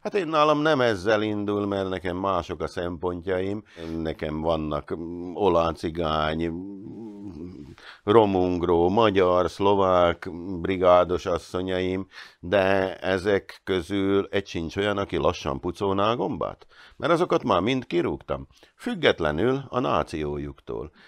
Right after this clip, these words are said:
Engem az nem érdekel. Én vállalkozó vagyok, nálam teljesítményt kell nyújtani, és szó se lehet arról, hogy itten valamiféle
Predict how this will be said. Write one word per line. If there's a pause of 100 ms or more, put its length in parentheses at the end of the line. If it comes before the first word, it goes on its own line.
(140)
Engem
az
nem
érdekel.
Én
vállalkozó
vagyok,
nálam
teljesítményt
kell
nyújtani, (220)
és
szó
se
lehet
arról,
hogy
itten
valamiféle